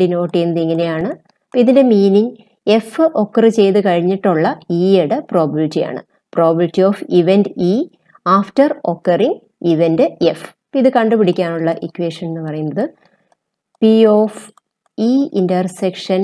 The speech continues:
F divided by P of F ആണ്. Provided P of F സീറോ ആകാൻ പാടില്ല. തിരിച്ച് conditional probability of F given E എന്ന് പറഞ്ഞാൽ ഇവന്റ്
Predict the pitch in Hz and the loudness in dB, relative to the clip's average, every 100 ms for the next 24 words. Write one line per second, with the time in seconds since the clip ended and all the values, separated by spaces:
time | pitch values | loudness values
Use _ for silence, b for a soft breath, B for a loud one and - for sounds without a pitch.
0 | 202 - 180 190 - _ 175 160 160 170 | -4 -2 -2 -2 -6 _ -6 -2 -2 -4
1 | 170 170 175 160 165 233 - _ _ _ | -4 -2 -2 -2 -2 -2 -4 _ _ _
2 | _ - 175 165 165 170 214 - 190 196 | _ 0 2 2 2 0 -2 -6 -4 -4
3 | - - - - - _ _ _ 165 151 | -4 -6 -6 -10 -18 _ _ _ -2 0
4 | 156 156 262 - _ 196 190 185 180 175 | -2 0 -2 -4 _ 2 4 2 0 -4
5 | - 320 - - 214 185 156 147 170 254 | -4 -8 -10 0 2 2 0 0 -2 0
6 | 226 165 143 131 - _ _ _ 240 254 | 0 0 -2 -6 -10 _ _ _ -2 0
7 | 240 247 254 254 B B _ 220 226 240 | 2 2 0 0 B B _ 2 2 2
8 | 254 240 220 202 190 202 202 196 196 196 | 0 0 2 2 4 2 4 4 4 2
9 | - - _ _ _ - 214 254 - - | -2 -18 _ _ _ -4 -2 -2 -6 -12
10 | - 185 185 190 185 185 - 190 165 - | -4 2 4 4 2 -2 -2 0 -2 -4
11 | 180 170 160 156 202 370 b b _ _ | -6 -4 -4 -4 -4 -6 b b _ _
12 | _ _ 226 233 254 262 | _ _ 2 4 4 2